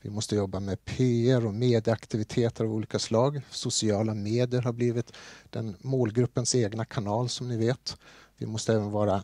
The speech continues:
med där så att vi, vi kallar oss, oss för kommunikationsbyrå nu för tiden. Och med reklam, då för, det förknippar man väl, man väl ganska ofta med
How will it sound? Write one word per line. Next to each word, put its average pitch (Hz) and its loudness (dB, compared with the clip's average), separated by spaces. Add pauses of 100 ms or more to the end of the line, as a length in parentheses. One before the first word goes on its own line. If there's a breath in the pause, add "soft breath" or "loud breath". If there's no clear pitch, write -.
med 110 -2
där 123 0
så - 0
att - -4
vi, 113 2
vi 110 0
kallar 123 2
oss, - -4
oss - -8
för - -10
kommunikationsbyrå 117 0
nu 95 -6
för - -4
tiden. - -8 (1600 loud breath)
Och 156 6
med 156 10
reklam, 175 10
då 135 6
för, 165 4
det 147 6
förknippar 139 2
man 120 4
väl, 123 0
man 127 0
väl 120 4
ganska 123 2
ofta 127 0
med 98 0